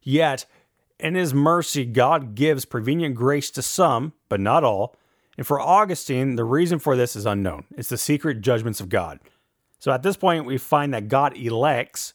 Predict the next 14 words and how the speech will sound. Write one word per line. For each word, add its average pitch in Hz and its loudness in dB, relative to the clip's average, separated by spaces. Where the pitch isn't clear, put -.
that 117 2
is, 113 -4
chooses 135 0
some 139 0
to 135 -2
be 131 0
saved, 98 -2
and 113 -2
this 165 0
is 160 -4
typically 190 0
called 151 0
particular 156 0
predestination. 117 -2